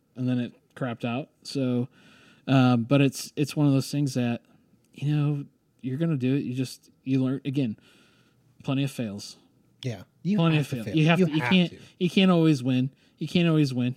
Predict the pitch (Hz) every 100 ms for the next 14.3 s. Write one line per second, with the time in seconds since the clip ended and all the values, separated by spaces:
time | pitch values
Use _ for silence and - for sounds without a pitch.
0 | _ 135 160 143 170 165 156 _ - 143
1 | 143 135 139 131 123 117 113 113 _ _
2 | _ 151 160 170 180 135 - - - 240
3 | - 226 - - 180 165 160 175 165 160
4 | - - - 147 147 147 147 139 - 147
5 | 143 139 139 139 117 101 143 135 127 -
6 | 135 123 143 135 - 202 254 - - -
7 | 135 123 117 117 - - 180 175 170 160
8 | 143 127 _ _ _ 151 180 180 170 147
9 | 156 156 156 190 185 175 156 139 139 139
10 | 135 127 120 120 - 135 143 135 147 147
11 | 147 135 131 127 _ - 143 139 127 117
12 | 123 156 139 - 147 156 _ 123 117 110
13 | 107 - _ _ _ _ _ _ _ 123
14 | 120 127